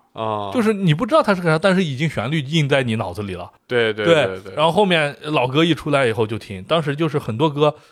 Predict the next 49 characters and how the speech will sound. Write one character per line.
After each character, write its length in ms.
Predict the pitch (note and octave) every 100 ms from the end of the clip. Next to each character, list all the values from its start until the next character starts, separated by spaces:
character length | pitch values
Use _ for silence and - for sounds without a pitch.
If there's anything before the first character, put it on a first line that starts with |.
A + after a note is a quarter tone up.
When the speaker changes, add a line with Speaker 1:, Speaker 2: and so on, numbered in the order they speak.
| _
Speaker 2:
呃， 300 | - A2+ A2 A2+ - _
流 240 | - C#3+ C#4+
行 180 | C4+ E3+
歌 140 | C#3
曲 100 | -
我 160 | A2+ G#2
们 120 | G2+
是 120 | -
用 120 | A2 G2+
随 140 | G#2
身 140 | F#2+
听 140 | F2+ F#2+
听 180 | - E2+
的， 120 | F2 - G2+
Speaker 1:
嗯。 60 | G#2+
Speaker 2:
那 80 |
种 140 | G3+ G3+
老 180 | D#3+ A#2
歌 160 | C#3
我 160 | D3 A#2
都 120 | C3
是 100 | C#3
跟 200 | C3 D3
我 120 | A#2+
爸 240 | G2+ C3+ A#2+
用 200 | C3+ B2
的 80 |
功 240 | A#2 C3+ B2+
放 180 | D3+ A#2+
听 100 | A#2+
的。 60 |
Speaker 1:
耳 20 |
濡 160 | B2+ C#3+
目 140 | E3
染。 140 | C#3+ - -
Speaker 2:
对， 420 | D#3 E3 B2 A#2+ - -
所 140 | - D3
以 40 |
我 140 | C#3+
就 140 | B2+ C#3
是 180 | C3 B2+
双 260 | - F3
轨 280 | D#3 G2+ D2+ -
啊， 280 | A2+ G2+ -
Speaker 1:
嗯。 40 | -
Speaker 2:
是 60 |
这 120 | A#2+
样 200 | F3 A2
的。 100 | F2+